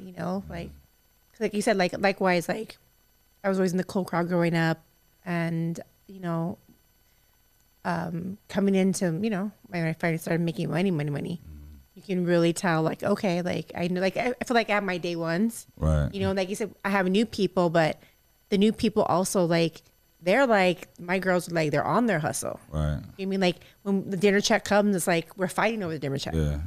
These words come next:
Speaker 1: what I
Speaker 2: yeah.
Speaker 1: mean? So it's like, it's a different vibe with that.
Speaker 2: Mm-hmm.
Speaker 1: So I can, I, I get that.
Speaker 2: Yeah.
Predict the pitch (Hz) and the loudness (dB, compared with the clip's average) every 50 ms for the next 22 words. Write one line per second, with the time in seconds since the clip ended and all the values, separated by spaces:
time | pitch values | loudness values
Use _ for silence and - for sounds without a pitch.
0 | 95 - - - 71 - - 190 196 - 220 226 - 254 220 185 202 190 - 190 | -8 -10 -14 -16 -10 -6 -2 -2 0 0 0 0 0 -2 -2 0 -2 -2 -2 -4
1 | - 202 165 202 208 175 190 185 175 165 180 165 175 175 190 - - - - 82 | -2 2 4 4 4 4 4 2 2 2 2 2 2 2 0 -2 -4 -2 -2 -2
2 | 60 - - - _ - 156 - 76 76 76 76 76 202 196 196 214 190 - - | -2 -4 -6 -12 _ -8 -4 -2 0 0 0 0 0 0 0 0 -2 -6 -4 -4
3 | 202 196 - - 185 180 170 180 170 - - - - - - - - - - 71 | -4 -4 -2 -2 -4 -2 -2 -2 -4 -4 -6 -8 -10 -10 -12 -16 -14 -6 -4 -2
4 | 73 73 71 69 | -2 -2 -2 -4